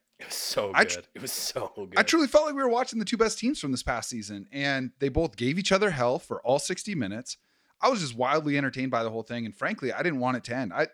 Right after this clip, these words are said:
Speaker 2: I tweeted, "I hope this game never ends," in, like, the early second quarter, and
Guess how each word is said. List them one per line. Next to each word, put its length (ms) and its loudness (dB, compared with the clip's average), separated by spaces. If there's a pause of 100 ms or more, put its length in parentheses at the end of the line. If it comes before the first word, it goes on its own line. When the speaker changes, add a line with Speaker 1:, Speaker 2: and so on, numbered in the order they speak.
Speaker 2:
I 80 0
tweeted, 600 -4
"I 80 -2
hope 160 -2
this 140 -8
game 180 0
never 220 2
ends," 280 0 (260)
in, 80 -2
like, 160 2
the 80 -4
early 300 2
second 360 2
quarter, 480 4 (640)
and 440 2